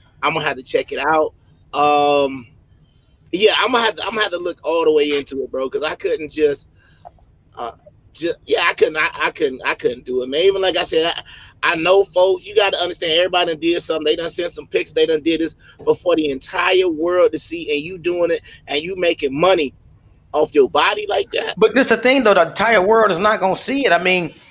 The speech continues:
Speaker 2: who's to say that she one of the top echelons or the top tiers of the
Speaker 1: I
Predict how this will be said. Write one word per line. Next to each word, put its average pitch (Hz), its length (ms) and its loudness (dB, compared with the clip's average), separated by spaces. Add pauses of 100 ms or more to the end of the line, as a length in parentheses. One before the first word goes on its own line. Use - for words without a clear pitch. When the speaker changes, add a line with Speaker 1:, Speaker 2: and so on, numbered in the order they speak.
(140)
Speaker 2:
who's 226 220 2
to 185 60 -4
say 202 180 2
that 190 120 0
she 214 200 -2
one 190 200 2
of 185 80 2
the 175 100 2
top 180 380 0
echelons 170 680 2
or 170 60 -2
the 160 100 -2
top 165 360 -2
tiers 185 540 -2 (640)
of 160 200 2
the 165 60 0
Speaker 1:
I 160 100 -2